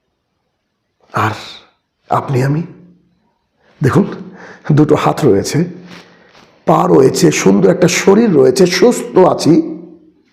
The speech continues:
but সময় করে মসজিদে যেতে পারি না।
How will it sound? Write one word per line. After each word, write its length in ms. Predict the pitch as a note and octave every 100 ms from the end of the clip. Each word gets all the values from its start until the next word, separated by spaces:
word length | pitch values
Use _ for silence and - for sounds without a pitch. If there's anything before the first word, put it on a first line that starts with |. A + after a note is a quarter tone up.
| -
but 220 | B2+ B2 - - _ _ _ _ _ _ _ _ _ _ _
সময় 300 | - - D#3+
করে 180 | D#3 D#3
মসজিদে 480 | D3+ D3 C#3+ C#3+ C#3+
যেতে 200 | B2+ A2
পারি 240 | G2 G2+
না। 100 | G2